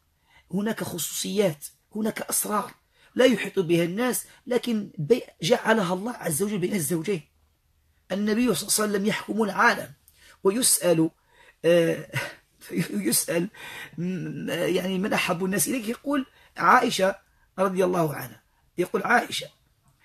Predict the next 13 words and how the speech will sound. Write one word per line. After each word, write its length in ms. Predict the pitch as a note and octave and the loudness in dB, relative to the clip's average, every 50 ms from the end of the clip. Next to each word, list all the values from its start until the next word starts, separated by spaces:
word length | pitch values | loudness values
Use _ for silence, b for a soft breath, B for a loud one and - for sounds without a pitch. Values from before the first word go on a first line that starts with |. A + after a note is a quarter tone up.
| b b b b b | b b b b b
آه، 460 | E3+ F#3 F#3+ F#3+ F#3+ F#3 F3 D#3 - - - - - - - F#3 | 4 6 8 8 6 6 4 0 -4 -6 -10 -14 -12 -10 -10 -6
كلنا 380 | - - C#4 C4+ D#4 D#4+ C#4+ C4+ | -2 0 2 2 4 6 6 6
يتذكر 540 | C4 B3+ - - F#3+ F#3 G#3+ G#3+ - G#3+ F#3+ | 6 4 4 0 0 -2 -2 -2 -2 -2 -4
قصة، 760 | - - G3 - - - G3 D3 - - F#3 F3+ F3+ E3 - _ _ _ _ _ - B B B B B B B - | -2 -4 -4 -2 -2 -2 -2 -4 -2 0 2 2 2 0 -2 _ _ _ _ _ -20 B B B B B B B 0
آه، 140 | E3+ F#3 F#3 | 4 4 6
هارون 380 | E3 F3 G3 G#3+ A#3 A#3+ G#3+ F#3+ | 6 6 6 6 6 4 4 2
الرشيد، 500 | F3 E3+ D#3 - - A3+ G3+ E3 C#3 - _ _ _ _ _ _ _ _ _ _ _ - | 0 0 0 0 0 0 0 -2 -2 -6 _ _ _ _ _ _ _ _ _ _ _ -12
يعني 260 | - C#3 D#3+ - F#3+ | -8 -8 -2 0 2
أمير 460 | G3 G3+ A#3 A#3+ G3 F3+ D#3 D3 D3+ - | 2 4 4 4 4 4 2 0 -4 -6
المؤمنين 640 | - D#3+ D#3+ E3 D#3+ F3 G3+ G#3+ G#3 F3+ E3 E3 F#3 - _ _ _ _ _ | -6 -4 -2 -2 -2 -2 0 0 0 0 0 -2 -4 -8 _ _ _ _ _
وله 200 | - F#3 F3 D#3+ | -2 0 2 2
الخلافة 480 | D#3 D3 - D#3+ E3+ G3+ F#3+ E3 - E3+ | 0 0 0 0 2 2 2 0 0 -4
ال-، 160 | D#3+ D#3 D3 | -4 -4 -6